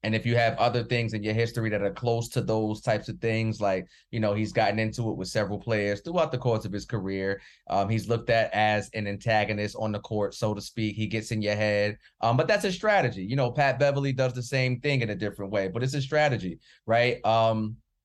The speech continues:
I think it just supports that narrative of Draymond's a bad guy. Um, and I think that is the unfortunate part because, again, as a former athlete, we know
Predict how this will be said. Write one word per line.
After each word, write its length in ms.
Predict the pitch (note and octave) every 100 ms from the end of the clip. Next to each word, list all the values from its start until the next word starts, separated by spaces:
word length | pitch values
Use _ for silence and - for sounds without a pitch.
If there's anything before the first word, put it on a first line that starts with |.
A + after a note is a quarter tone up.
| _ _ _ A2+
I 100 | C3
think 460 | C3+ C#3+ C3+ C3+ _ _ _ _
it 160 | C#3 C3+
just 260 | C#3+ C#3
supports 480 | - B2+ - D#3 - -
that 260 | B2+ -
narrative 520 | G#2 A2+ A#2+ A2 G2+ F#2+
of 420 | G2 G2 F#2+ F#2 - _ _
Draymond's 400 | A#2 A2+ G#2+ G#2
a 60 | G2+
bad 320 | G2+ G2 F2+
guy. 220 | D#2+ - - _ _ _ -
Um, 680 | G#2 G2+ G2 F#2+ F#2+ F2+ - _ _
and 120 | A#2+
I 100 | A#2+
think 460 | A#2 C3+ A#2+ A#2 - _ _ _ _ _ -
that 360 | B2 B2 -
is 280 | A2+ A2+ A2
the 180 | - A2
unfortunate 680 | G#2 F#2+ A#2+ C3 C3+ C3+ C3
part 340 | C#3 C3 - -
because, 580 | A2 - G#2+ G#2 G2
again, 420 | G2 F2+ B2+ F2+ - _ _ _
as 200 | F#2+ F#2+
a 60 | F#2
former 360 | F#2+ F#2 F2+ -
athlete, 640 | C3+ D3 D3+ D3+ C#3+ C3+ - _ _ _ _ _ _ _ _ _ _ _ _ _ _
we 460 | A#2 F#2+ A2 E3 G3
know 480 | B2 F#2 E2+ A#2